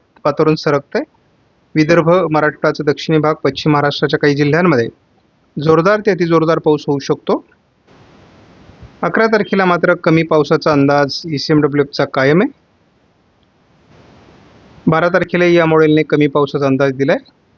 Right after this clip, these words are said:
तेरा तारखेला कमी पावसाचा अंदाज आहे, केवळ कोकणात पाऊस आहे. चौदाला पुन्हा एकदा नव्याने वातावरण तयार होईल.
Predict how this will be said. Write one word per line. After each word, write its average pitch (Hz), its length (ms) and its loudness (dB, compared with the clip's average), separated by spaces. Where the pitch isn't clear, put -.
तेरा 185 200 2
तारखेला 202 480 0
कमी 165 180 0
पावसाचा 160 440 -2
अंदाज 143 280 2
आहे, 151 100 2
केवळ 151 240 2
कोकणात 143 400 0
पाऊस 135 320 -2
आहे. 139 200 -2
चौदाला 190 360 2
पुन्हा 180 340 0
एकदा 180 200 0
नव्याने 170 400 2
वातावरण 151 500 0
तयार 156 160 2
होईल. 185 340 0